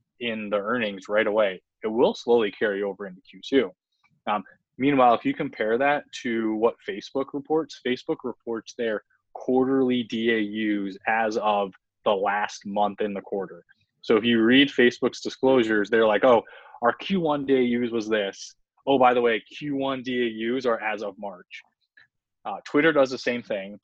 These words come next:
If you go to Pinterest, Pinterest is the last day of the quarter. So Pinterest reports monthly active users over the, the whole quarter. But if you go to the disclosures, it's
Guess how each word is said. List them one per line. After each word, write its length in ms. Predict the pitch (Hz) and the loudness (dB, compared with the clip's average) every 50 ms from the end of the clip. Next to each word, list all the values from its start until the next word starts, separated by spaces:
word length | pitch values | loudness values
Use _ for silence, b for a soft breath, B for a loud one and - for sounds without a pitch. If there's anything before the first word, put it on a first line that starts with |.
| _ _ _ _ b b b _ - | _ _ _ _ b b b _ -10
If 120 | 117 113 | -8 -6
you 60 | 127 | 2
go 80 | 127 156 | 4 4
to 60 | 139 | 2
Pinterest, 640 | - - - 208 240 - - 123 107 101 - - - - _ _ _ | 2 0 -4 -4 -2 0 0 -2 -2 -2 -6 -10 -16 -18 _ _ _
Pinterest 380 | - 175 180 185 208 226 214 - | -4 -4 0 2 0 0 2 0
is 160 | 202 180 160 | -2 -2 0
the 100 | 143 151 | 0 0
last 520 | 131 120 113 110 110 127 - - - - - | 0 2 -2 -4 -4 -6 -8 -10 -18 -8 -2
day 160 | 131 131 135 | 2 2 2
of 120 | 131 120 | 2 0
the 80 | 120 110 | -4 -6
quarter. 380 | - - 113 104 - 90 90 _ b b b _ | -4 -4 -4 -4 -6 -10 -16 _ b b b _
So 120 | - 120 | -4 -4
Pinterest 440 | - - 143 147 - - 190 - - | -2 -2 -6 -6 -2 -4 -4 -2 -2
reports 500 | 180 - - 180 135 123 117 - - - b b _ - | -4 -2 2 2 2 2 0 -2 -12 -14 b b _ -10
monthly 880 | 113 110 110 107 120 135 156 - - - 160 165 170 165 170 175 - _ _ _ _ _ - | -8 -2 2 2 2 2 2 -4 -4 0 2 2 4 2 0 -4 -8 _ _ _ _ _ 0
active 460 | 143 139 151 - - 160 160 160 156 139 _ _ _ | 2 2 2 2 0 -2 -2 -2 -4 -10 _ _ _
users 460 | 151 147 160 165 160 170 185 190 151 - | -4 -2 -2 -2 0 0 0 0 0 0
over 240 | 127 143 156 160 151 | 0 2 2 2 2
the, 120 | 131 110 - _ - | 0 0 -2 _ -4
the 80 | 120 | -4
whole 300 | - - - - - 127 | -2 2 4 4 4 4
quarter. 520 | - - 156 147 143 135 120 113 113 107 b b b b b | 2 0 2 4 4 4 2 2 -2 -2 b b b b b
But 80 | 139 139 | -4 -2
if 80 | 135 | -2
you 100 | 139 135 | -4 0
go 140 | 127 147 156 | 2 2 2
to 80 | 165 156 | 2 2
the 60 | 151 | 0
disclosures, 580 | 139 139 - - 139 135 135 127 127 117 110 | -2 -4 -2 -2 -2 -2 0 0 0 -2 0
it's 160 | 113 110 - | -2 -4 -6